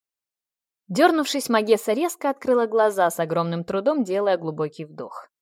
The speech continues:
По виску бежала слеза. Сердце в груди испуганно стучало, а разум вспоминал давнюю историю. "Когда ты была маленькая, то очень плохо спала", — не один раз рассказывала ей мама.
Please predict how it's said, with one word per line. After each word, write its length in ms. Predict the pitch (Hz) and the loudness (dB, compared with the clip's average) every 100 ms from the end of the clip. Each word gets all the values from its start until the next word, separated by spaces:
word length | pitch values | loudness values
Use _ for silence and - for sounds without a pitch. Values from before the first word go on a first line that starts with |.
| _ _ _ _ _ _ | _ _ _ _ _ _
По 120 | 185 | -2
виску 400 | 170 165 - 254 | 0 -2 -2 0
бежала 440 | 247 185 170 170 170 | 0 0 0 -2 -4
слеза. 540 | - 196 190 185 151 _ _ - _ | -8 -10 -10 -10 -12 _ _ -20 _
Сердце 500 | - 214 214 196 196 | -2 4 4 4 -4
в 40 | |
груди 360 | 170 190 190 220 | 0 0 0 -4
испуганно 480 | 196 _ 208 202 202 | -4 _ -2 -2 -2
стучало, 880 | - 220 214 - 240 208 160 156 | -6 -6 -6 -4 0 0 0 -2
а 40 | 160 | 2
разум 340 | 214 269 240 | 2 2 0
вспоминал 520 | 220 - 214 208 202 | -6 -10 -10 -10 -10
давнюю 440 | 185 170 160 160 160 | -8 -8 -8 -12 -12
историю. 560 | - - 165 156 165 _ _ _ _ _ _ _ _ _ _ | -16 -14 -16 -18 -20 _ _ _ _ _ _ _ _ _ _
"Когда 340 | 185 180 180 175 | -2 0 0 0
ты 100 | 190 | 0
была 280 | 175 180 180 | 0 0 0
маленькая, 680 | 214 269 175 160 180 175 | 0 -2 -2 -4 -4 -4
то 140 | 185 254 | -6 -4
очень 360 | 302 311 269 | -4 -4 -6
плохо 360 | 254 233 226 220 | -6 -6 -8 -8
спала", — 500 | - - 202 185 151 - _ _ _ _ _ | -12 -10 -10 -12 -18 -20 _ _ _ _ _
не 220 | 160 156 | -10 -10
один 240 | 147 151 147 | -10 -12 -8
раз 260 | 160 220 | -8 -8
рассказывала 600 | 165 160 165 160 170 170 | -10 -10 -10 -10 -12 -14
ей 240 | 170 180 190 | -14 -16 -18
мама. 320 | 180 151 | -18 -20